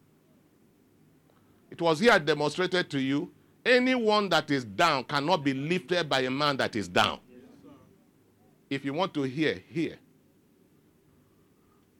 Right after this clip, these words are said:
It takes a man who is standing to lift a man that is down. You want me to demonstrate that? It's just to sit down on the floor. And both of us are seated down.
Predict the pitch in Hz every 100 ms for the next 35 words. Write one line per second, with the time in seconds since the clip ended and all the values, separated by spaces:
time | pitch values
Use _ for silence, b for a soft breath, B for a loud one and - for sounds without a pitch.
0 | _ _ _ _ _ _ 165 160 - 277
1 | 294 - 202 170 202 202 185 214 - 160
2 | - - - 233 - 120 120 131 - _
3 | 151 139 131 151 185 202 - 131 127 139
4 | 143 123 113 113 92 76 78 101 73 71
5 | - _ _ _ _ _ _ _ _ _
6 | _ _ _ _ _ _ _ _ _ _
7 | _ _ _ _ _ _ _ _ - 127
8 | 170 175 156 156 147 147 165 147 147 -
9 | 175 311 480 147 - 185 147 147 120 117
10 | - 82 - _ _ _ _ - 147 151
11 | 208 170 160 - 175 175 165 135 117